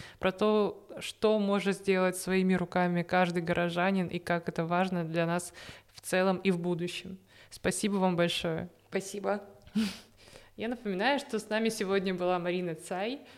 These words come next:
Speaker 1: городской планировщик и куратор программы «Зелёные города». А я, Софья, с вами прощаюсь.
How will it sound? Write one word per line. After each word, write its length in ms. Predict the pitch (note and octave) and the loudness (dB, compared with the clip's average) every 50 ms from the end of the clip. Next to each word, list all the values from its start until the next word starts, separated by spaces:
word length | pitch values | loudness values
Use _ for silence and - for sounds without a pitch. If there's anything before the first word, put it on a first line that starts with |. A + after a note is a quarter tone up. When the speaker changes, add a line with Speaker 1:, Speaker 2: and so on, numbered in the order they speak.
| - - - | -20 -14 -8
Speaker 1:
городской 340 | F#3 F#3 F#3+ - - A3 | -6 -6 -4 -4 -4 -4
планировщик 640 | G#3+ - F#3+ F3+ F3 E3+ E3+ G#3+ A#3 - - - - | -4 -4 -4 -4 -2 -2 -2 -2 -2 -4 -6 -6 -4
и 100 | G#3 G#3+ | -2 -2
куратор 520 | G#3 - F3+ F3+ F3+ G3 G#3 G3+ - G3 G3 | -2 -2 -2 0 0 0 0 0 -2 -4 -4
программы 560 | - F#3+ F3+ E3 F3 F3 F3 F3+ F#3 F#3 F3 | -4 -4 -4 -4 -2 -2 0 0 -2 -2 -4
«Зелёные 400 | F3 E3+ E3 E3+ E3+ F3 E3+ E3 | -4 -2 -2 -2 -2 -4 -4 -6
города». 480 | D#3+ E3 E3 D#3+ D#3 D#3 D3+ D3+ - - - - - - | -4 -4 -4 -4 -4 -6 -8 -8 -10 -16 -20 -20 -20 -12
А 100 | - E3+ | -8 -6
я, 140 | E3 E3 E3 | -6 -6 -6
Софья, 420 | E3 - F#3 F#3+ G3 - - F#3 | -6 -6 -6 -6 -6 -6 -8 -10
с 100 | F3 - | -8 -8
вами 220 | - E3+ F3 F3 E3+ | -10 -10 -8 -8 -8
прощаюсь. 720 | E3 - E3+ E3 - - E3 D#3 D3+ D#3+ D#3 - - | -8 -8 -8 -8 -8 -8 -8 -8 -8 -10 -12 -16 -20